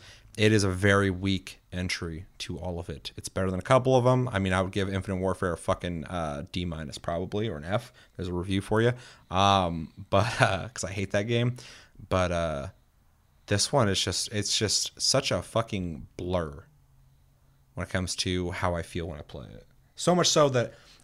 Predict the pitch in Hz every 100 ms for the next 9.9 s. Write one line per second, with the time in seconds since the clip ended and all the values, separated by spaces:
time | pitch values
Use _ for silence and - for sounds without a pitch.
0 | 113 110 127 127 185 156 123 120 - 123
1 | 101 92 - 101 113 135 - _ _ _
2 | _ _ _ - 104 123 113 110 98 104
3 | 107 - 98 95 - 104 98 101 - 98
4 | 113 135 - - - 123 131 113 117 104
5 | 104 98 98 92 - 110 98 107 - -
6 | 95 87 85 85 73 69 65 67 - 101
7 | 110 - - 107 104 92 85 67 - -
8 | - _ _ _ _ _ _ _ _ _
9 | _ _ _ - - - - 104 90